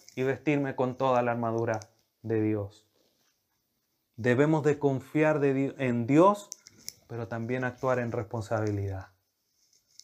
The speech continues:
Y esto tiene que ver con la capacitación divina junto con el actuar humano, o lo que típicamente se dice la responsabilidad del hombre junto con la soberanía de Dios.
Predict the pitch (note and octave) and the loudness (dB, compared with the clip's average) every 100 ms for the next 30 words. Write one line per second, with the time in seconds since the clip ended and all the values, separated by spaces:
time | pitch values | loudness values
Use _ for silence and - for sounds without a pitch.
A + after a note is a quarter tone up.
0 | _ _ _ _ A2+ A2 A#2 B2 A#2 A2+ | _ _ _ _ -10 -4 -2 0 0 2
1 | A#2 B2 B2 A#2+ A2+ A#2 A2+ A2+ - G#2+ | 4 4 4 2 2 2 2 0 -2 -2
2 | G#2 - B2+ B2 A#2 C3+ D3 B2 A2+ - | -2 0 2 2 0 0 0 0 -2 -6
3 | - - _ B2+ B2 B2+ A#2+ A#2 A#2 A2 | -20 -20 _ -4 -2 -2 -2 0 -2 -2
4 | B2+ A#2+ A#2 A#2 A2 G#2 G2+ _ - A2+ | -2 0 0 0 -2 -4 -10 _ -4 -2
5 | A2+ G#2 G#2+ G2+ - _ - C3 B2+ A#2+ | 0 0 -4 -4 -10 _ -4 0 0 2
6 | A#2 B2 A#2+ A#2 A2+ A2+ A2+ A#2 A2+ A2 | 2 2 -2 -4 -2 -2 -2 -2 -2 -2
7 | A2+ A#2+ A2 A#2 A2 G#2+ A2+ B2 A#2+ A#2+ | -4 -4 -4 -4 -2 -2 0 2 2 2
8 | D3+ E3 F3 - - _ _ _ - B2+ | 2 2 0 -2 -20 _ _ _ -8 -6
9 | B2 B2+ B2 A#2 A2+ A#2+ A2 A2 A2 A2+ | -6 -4 -4 -2 -4 -2 -2 -2 -2 -2
10 | A2 G#2+ G#2 G#2 G#2 - - _ | -2 -4 -4 -4 -6 -12 -20 _